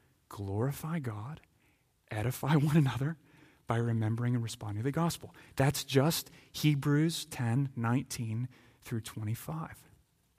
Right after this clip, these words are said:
And thankfully, friends, the Lord hasn't left it up to us to decide,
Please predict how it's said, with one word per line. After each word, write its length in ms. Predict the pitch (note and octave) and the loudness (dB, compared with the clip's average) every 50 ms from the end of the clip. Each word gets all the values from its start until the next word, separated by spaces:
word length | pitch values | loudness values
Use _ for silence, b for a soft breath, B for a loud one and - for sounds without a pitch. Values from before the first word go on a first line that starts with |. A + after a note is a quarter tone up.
| _ _ _ _ _ _ _ _ _ _ _ _ _ _ _ _ _ _ _ _ _ - b b b b b b b b b b | _ _ _ _ _ _ _ _ _ _ _ _ _ _ _ _ _ _ _ _ _ -20 b b b b b b b b b b
And 140 | - C#3+ - | -4 -2 0
thankfully, 640 | - - - G3 A3+ A#3+ - - - - A#2+ A2+ A2+ | 4 6 8 8 8 8 6 2 -4 -4 -2 -2 -2
friends, 360 | A2 - - A#2 A#2+ C#3 C3+ C3+ | -2 0 2 4 4 4 4 2
the 80 | C#3+ | 0
Lord 260 | C#3+ C#3+ D3+ F3 F3+ | 2 2 4 4 4
hasn't 320 | E3 E3 F3 D#3 D#3+ - - | 4 4 4 4 4 4 4
left 240 | C#3+ D3 C#3 - D#3 | 4 2 4 4 2
it 80 | C#3 | 2
up 140 | C3+ C#3 - | 2 2 0
to 100 | - - - | -4 -6 -6
us 520 | C#3+ C#3+ B2+ G#2+ A#2 - - - - - - _ _ _ _ _ _ _ _ _ _ - _ _ | -4 -4 -4 -4 -6 -8 -10 -14 -16 -18 -20 _ _ _ _ _ _ _ _ _ _ -20 _ _
to 100 | - D3+ | 0 2
decide, 840 | B2 C3+ B2 - - - - - F3+ F3 C#3+ A2 G2+ G2 A#2+ D3 | 4 4 4 4 2 0 0 0 0 0 -2 -2 -4 -4 -6 -6